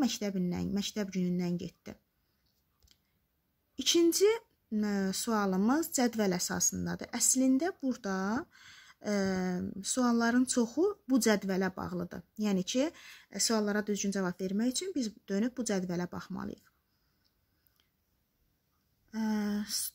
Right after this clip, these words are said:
düzgün, e, cə-, cədvələ baxaraq biz ikinci sualda düzgün cümləni seçməliyik. Lucy has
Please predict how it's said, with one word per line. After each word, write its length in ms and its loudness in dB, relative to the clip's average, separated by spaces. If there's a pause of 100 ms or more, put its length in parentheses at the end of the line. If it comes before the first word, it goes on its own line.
düzgün, 480 2
e, 80 4 (360)
cə-, 160 0 (320)
cədvələ 360 2
baxaraq 500 2
biz 260 2
ikinci 500 0
sualda 540 -2
düzgün 320 2
cümləni 480 2
seçməliyik. 640 -6 (540)
Lucy 340 6
has 380 0